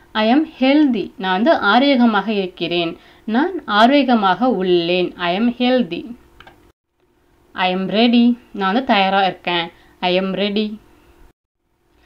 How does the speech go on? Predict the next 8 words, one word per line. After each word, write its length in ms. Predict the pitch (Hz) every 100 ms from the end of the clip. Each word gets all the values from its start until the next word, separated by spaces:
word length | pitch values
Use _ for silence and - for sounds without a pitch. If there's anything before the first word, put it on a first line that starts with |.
| _ _ 185
I 40 | 180
am 60 | 185 -
sure. 280 | - 196 170 - - - -
நான் 140 | 185 185
வந்து 160 | 240 202
உறுதியா 280 | 196 196 202
இருக்கேன். 240 | 185 - - _ - - -
I 40 | 190